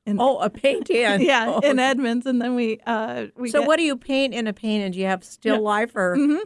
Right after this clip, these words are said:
Speaker 2: models or
Speaker 1: Yeah,
Speaker 2: what?
Speaker 1: both.
Speaker 2: <laughs> Oh, okay.
Speaker 1: Yeah,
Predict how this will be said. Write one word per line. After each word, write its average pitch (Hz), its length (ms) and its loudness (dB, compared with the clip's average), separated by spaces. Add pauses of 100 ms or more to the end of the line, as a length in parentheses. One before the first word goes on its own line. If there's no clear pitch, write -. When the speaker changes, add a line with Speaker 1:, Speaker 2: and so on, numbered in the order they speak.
(100)
Speaker 2:
models 202 580 -2
or 170 140 -2
Speaker 1:
Yeah, 170 60 -6
Speaker 2:
what? 240 440 2
Speaker 1:
both. 320 360 2 (100)
Speaker 2:
<laughs> - 80 -20
Oh, 247 560 -2
okay. 277 120 -2
Speaker 1:
Yeah, 254 220 0